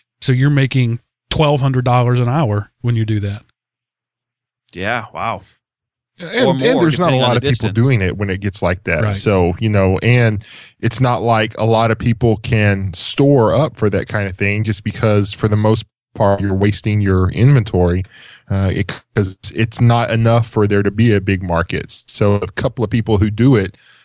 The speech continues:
Speaker 3: they bank it. Um,
Speaker 2: Yeah. Uh, wow. Interesting.
Speaker 1: All right, on to some tech news. We said we'd get to you eventually. Be patient.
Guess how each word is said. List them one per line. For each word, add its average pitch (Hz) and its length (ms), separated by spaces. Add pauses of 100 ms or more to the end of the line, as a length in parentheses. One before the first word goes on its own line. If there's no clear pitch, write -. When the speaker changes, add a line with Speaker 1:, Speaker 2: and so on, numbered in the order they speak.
(100)
Speaker 3:
they 110 120
bank 110 380
it. - 140 (320)
Um, 90 360 (1600)
Speaker 2:
Yeah. 101 260 (400)
Uh, 110 200
wow. 113 240 (440)
Interesting. 113 480 (1000)
Speaker 1:
All 151 140
right, 135 160
on 240 260
to 262 140
some 220 240
tech - 420
news. 208 720 (220)
We 185 160
said 233 320
we'd 214 180
get 202 200
to 196 100
you 196 400 (800)
eventually. 208 600 (380)
Be 220 120
patient. 170 520